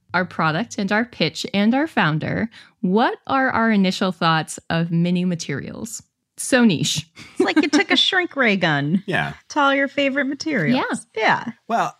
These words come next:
Speaker 3: th-, I've got two conflicting thoughts, but
Speaker 1: Hmm.
Speaker 3: maybe they're actually not conflicting at all. My first thought is, it seems like their materials are actually really cool.
Speaker 1: Mm-hmm.
Speaker 3: To your point, Ariel, it's not like, "Oh, we made, like,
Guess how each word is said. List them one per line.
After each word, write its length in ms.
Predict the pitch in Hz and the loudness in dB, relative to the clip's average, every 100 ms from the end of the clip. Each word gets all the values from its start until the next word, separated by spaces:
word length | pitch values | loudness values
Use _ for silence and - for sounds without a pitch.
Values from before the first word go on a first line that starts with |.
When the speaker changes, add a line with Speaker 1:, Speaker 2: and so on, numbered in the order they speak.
| 254 | -6
Speaker 3:
th-, 120 | - | -4
I've 180 | 127 113 | -2 0
got 220 | 135 - | -2 -2
two 180 | - 185 | -2 -2
conflicting 520 | 165 151 120 98 95 | 0 0 0 -2 -2
thoughts, 480 | 80 64 62 - - | -2 -4 -4 -8 -2
but 120 | 214 | 2
Speaker 1:
Hmm. 60 | 156 | 4
Speaker 3:
maybe 180 | 147 | 4
they're 180 | 151 131 | 4 4
actually 640 | 110 98 95 90 87 82 - _ | 2 0 -2 0 2 0 -4 _
not 340 | 101 87 78 - | -4 -2 -2 -4
conflicting 420 | 85 80 76 73 | -6 -4 -4 -2
at 80 | 69 | -2
all. 200 | 65 76 | -2 0
My 100 | 120 | 0
first 220 | 190 277 | 0 2
thought 180 | 180 135 | 2 2
is, 220 | 120 113 - _ - | 2 -2 -10 _ -4
it 100 | 156 | -2
seems 280 | - 339 269 | 0 0 0
like 140 | 170 | 0
their 200 | 147 110 | 0 0
materials 420 | 113 113 139 110 | -2 0 0 0
are 80 | 95 | -2
actually 280 | 82 101 104 | -2 -2 -2
really 260 | 80 85 73 | -4 -4 -4
cool. 160 | - | 0
Speaker 1:
Mm-hmm. 280 | 220 208 190 | 2 2 2
Speaker 3:
To 100 | 226 | 2
your 140 | 156 170 | 2 2
point, 180 | 127 101 | 2 2
Ariel, 320 | 92 87 87 | 2 2 0
it's 160 | 92 | 0
not 200 | 143 135 | 0 0
like, 180 | 147 135 - | 0 -2 -2
"Oh, 220 | 127 120 | 0 2
we 160 | 113 | 2
made, 260 | 113 110 104 | 2 0 0
like, 380 | 101 92 82 | 0 0 -2